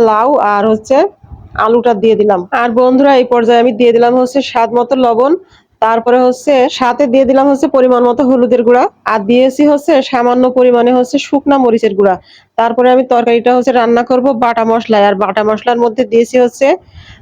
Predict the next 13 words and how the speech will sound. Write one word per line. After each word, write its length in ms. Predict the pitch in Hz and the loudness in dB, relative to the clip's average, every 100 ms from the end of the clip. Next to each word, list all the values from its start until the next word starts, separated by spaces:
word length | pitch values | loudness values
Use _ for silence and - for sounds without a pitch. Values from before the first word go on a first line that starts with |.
| 196 | -6
জিরা, 280 | 196 247 247 247 | 0 2 2 0
ধনিয়া, 420 | 254 240 233 233 254 359 _ _ _ | 0 0 2 2 0 -2 _ _ _
তারপরে 360 | 220 226 220 226 | -4 -2 0 2
হচ্ছে 220 | 226 226 247 | 0 0 -4
সাদা 360 | - 226 214 | -2 -2 -2
সরিষা, 420 | 220 247 240 277 302 - _ _ _ 196 | -2 -2 -2 0 -2 -4 _ _ _ -6
আর 140 | 208 190 | -6 -2
দিয়েছি 280 | 226 233 254 | -2 0 0
হচ্ছে 200 | 254 254 269 | -2 -2 -6
কাঁচামরিচ, 640 | 240 240 247 233 240 330 - _ - - - | -4 -2 -2 0 2 0 -2 _ -20 -14 -4
তার 180 | 214 - | -4 -2
সাথে 240 | 254 285 269 | -4 -4 -2
দিয়েছি 300 | 247 269 | 0 0